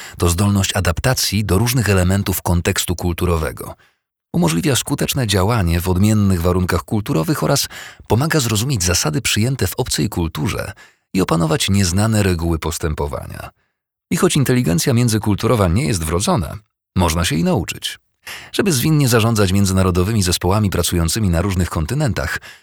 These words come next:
rozpoznawać potrzeby współpracowników, komunikować się z nimi, ustalać realne cele, egzekwować je i umiejętnie chwalić za ich realizację, warto opanować umiejętność szybkiego diagnozowania otoczenia, jego norm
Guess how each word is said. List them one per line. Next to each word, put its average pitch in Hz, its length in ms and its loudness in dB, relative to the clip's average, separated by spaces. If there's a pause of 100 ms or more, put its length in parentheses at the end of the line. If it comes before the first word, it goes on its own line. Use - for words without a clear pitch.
(160)
rozpoznawać 117 500 0
potrzeby 87 360 0
współpracowników, 80 960 -2 (240)
komunikować 87 680 2
się 90 160 0
z 80 60 -2
nimi, 90 280 0 (260)
ustalać 90 480 0
realne 85 420 2
cele, - 400 -4 (280)
egzekwować 98 680 0
je 113 120 0
i 95 180 -4
umiejętnie 90 540 2
chwalić 127 400 -2
za 80 140 2
ich 76 120 0
realizację, 80 680 0 (520)
warto 196 260 2
opanować 143 500 0
umiejętność 113 680 0
szybkiego 160 520 -2
diagnozowania 101 720 0
otoczenia, 90 720 -4 (400)
jego 85 260 2
norm 127 460 2